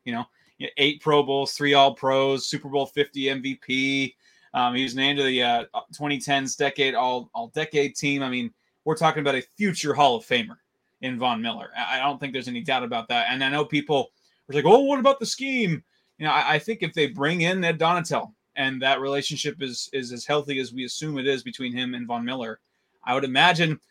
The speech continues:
they'll probably make that try to work. You know, I, if you can bring in Von Miller, you're not gonna pass it up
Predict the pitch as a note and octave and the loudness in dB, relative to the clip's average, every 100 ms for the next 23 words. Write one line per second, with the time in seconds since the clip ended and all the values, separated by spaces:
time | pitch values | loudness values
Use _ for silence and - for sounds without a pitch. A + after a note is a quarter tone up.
0 | _ - A3 A3 B3+ C#4+ A#3 E3 D3+ D#3 | _ 2 2 2 -2 0 0 0 0 0
1 | D3 B2 - _ - D#3+ D3 B2 C3 A2 | 0 -2 -4 _ -6 0 2 2 -2 -4
2 | - C3 C3+ D3 D#3 F#3 G3 E3 F#3+ E3 | -4 0 0 2 0 0 -4 -2 -2 0
3 | F3+ F3 E3 C#3+ D3 D#3+ C#3+ D3 D#3 E3+ | 0 0 0 0 2 2 2 0 2 2
4 | E3+ - _ D3 F#3 G#3 F3 C#3 - D#3 | 0 -12 _ 0 2 2 -2 0 6 8
5 | D3 C#3+ C#3 C3+ | 6 2 4 2